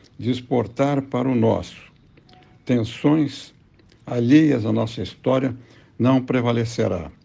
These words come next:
O presidente Bolsonaro, assim, ah, encampa a versão de que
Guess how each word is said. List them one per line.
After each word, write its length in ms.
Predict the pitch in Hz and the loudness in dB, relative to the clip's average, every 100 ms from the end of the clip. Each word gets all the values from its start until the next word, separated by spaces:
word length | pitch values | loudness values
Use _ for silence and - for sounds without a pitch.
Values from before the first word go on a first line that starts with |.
| _ _ _ _ _ _ _ _ _ | _ _ _ _ _ _ _ _ _
O 20 | |
presidente 600 | - 135 113 139 - - | -4 -2 -2 -4 -4 -6
Bolsonaro, 840 | 107 120 113 110 113 131 120 107 - - | -4 -4 -2 -4 -2 -2 -4 -6 -10 -16
assim, 440 | - - 139 135 - _ _ _ _ _ | -12 -4 -2 -2 -8 _ _ _ _ _
ah, 420 | 113 107 104 - - - - - | -6 -4 -4 -6 -8 -18 -12 -4
encampa 720 | 131 120 156 156 - - - 117 | -2 0 2 2 0 -6 -6 -6
a 80 | |
versão 580 | 107 123 110 - 123 139 | -4 -2 -4 -4 -2 -2
de 140 | 131 120 | -2 -8
que 400 | - 131 135 | -4 0 0